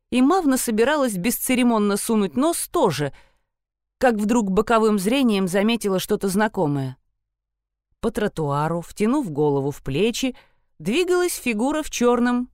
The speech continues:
шурша пакетом из сетевого магазина с цифрой пять на логотипе. Мавна хлопнула Калинника по плечу. «А вот и наш зверёк. Недолго просидели в засаде».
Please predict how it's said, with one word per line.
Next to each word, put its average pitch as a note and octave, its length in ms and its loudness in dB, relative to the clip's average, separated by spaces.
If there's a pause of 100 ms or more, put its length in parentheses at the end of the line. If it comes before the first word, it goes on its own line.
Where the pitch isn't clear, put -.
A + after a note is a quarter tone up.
шурша A#3 500 -2
пакетом G#3+ 540 0
из G3 80 -2
сетевого F#3 480 0
магазина D#3+ 560 0
с - 40 -8
цифрой G3+ 440 -2
пять F3+ 320 -2
на D3+ 140 -2
логотипе. D3+ 640 -2 (2000)
Мавна G3+ 420 4
хлопнула G#3 540 2
Калинника G3 540 0
по F#3+ 100 -4
плечу. F#3 480 -4 (600)
«А D#3 140 -4
вот G#3 240 0
и B3+ 40 2
наш A3+ 200 2
зверёк. G3+ 520 0 (240)
Недолго G3 480 2
просидели F3+ 480 -2
в D#3+ 60 -4
засаде». D#3+ 500 -4